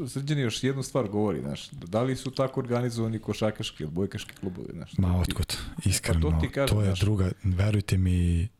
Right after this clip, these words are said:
Speaker 1: Druga
Speaker 2: druga
Speaker 1: dimenzija.
Speaker 2: sfera, di-,
Speaker 1: Pa da.
Speaker 2: dimenzija
Speaker 1: I
Speaker 2: svega.
Speaker 1: kad su u pitanju i zarade, i organizacije,
Speaker 2: Na svega.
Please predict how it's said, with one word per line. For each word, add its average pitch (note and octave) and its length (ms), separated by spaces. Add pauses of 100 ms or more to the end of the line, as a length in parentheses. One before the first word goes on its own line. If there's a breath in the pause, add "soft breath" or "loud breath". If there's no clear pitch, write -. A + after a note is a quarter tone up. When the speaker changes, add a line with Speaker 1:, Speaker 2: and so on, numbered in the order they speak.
(140)
Speaker 1:
Druga A#2+ 360
Speaker 2:
druga G2+ 140
Speaker 1:
dimenzija. - 260
Speaker 2:
sfera, E2 200
di-, D#2+ 120
Speaker 1:
Pa E2 60
da. G2 60
Speaker 2:
dimenzija E2+ 460
Speaker 1:
I - 40
Speaker 2:
svega. A#2+ 220
Speaker 1:
kad B2 240
su - 100
u B2 40
pitanju B2+ 460
i G2+ 80
zarade, A#2 500
i G2 60
organizacije, G2+ 840
Speaker 2:
Na F2+ 60
svega. G2+ 160